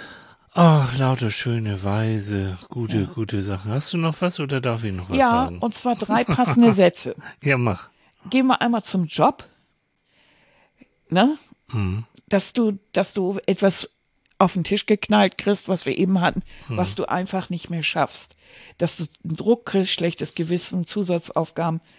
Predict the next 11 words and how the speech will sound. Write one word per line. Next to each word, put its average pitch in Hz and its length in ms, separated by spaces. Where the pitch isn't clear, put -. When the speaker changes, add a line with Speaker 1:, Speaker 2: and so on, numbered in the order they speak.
Speaker 2:
Leute, 185 600
ruhig 160 340
bleiben. 120 480
Speaker 1:
Mhm. 120 120
Speaker 2:
Nicht 220 200
erklären, 160 680
wiederholen 170 500
reicht. - 540
Passende 175 420
Sätze 220 380
sind, 208 340